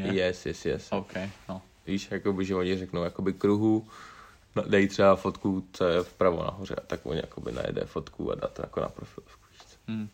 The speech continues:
Speaker 1: Tak oni takhle si mají založit profil a můžou, kámo, buď být, jakoby, reálně se, jakoby, vyjadřovat tak, jak se vyjadřují, nebo můžou hrát, jakoby, si nějakou, nějaký alter ego svoje,
Speaker 2: Hmm.
Speaker 1: anebo můžou hrát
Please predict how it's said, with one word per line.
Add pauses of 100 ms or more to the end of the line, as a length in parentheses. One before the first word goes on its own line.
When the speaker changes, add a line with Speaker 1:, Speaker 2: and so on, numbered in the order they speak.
(120)
Speaker 1:
Tak
oni
takhle
si
mají
založit
profil (460)
a
můžou,
kámo,
buď
být,
jakoby, (260)
reálně
se,
jakoby,
vyjadřovat
tak,
jak
se
vyjadřují,
nebo
můžou
hrát,
jakoby,
si
nějakou, (200)
nějaký
alter
ego
svoje,
Speaker 2:
Hmm. (460)
Speaker 1:
anebo
můžou
hrát